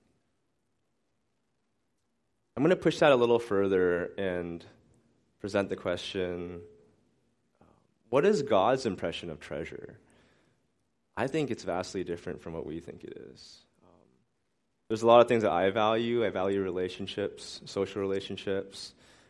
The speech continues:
family. Um, I cling on to my money too. I'm definitely guilty of that.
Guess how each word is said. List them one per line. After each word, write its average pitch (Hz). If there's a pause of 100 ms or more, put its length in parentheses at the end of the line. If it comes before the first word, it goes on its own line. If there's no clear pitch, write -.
family. 101 (720)
Um, 85 (640)
I 110
cling 107
on 92
to 92
my 87
money 87
too. 87
I'm 85
definitely 87
guilty 85
of 82
that. 82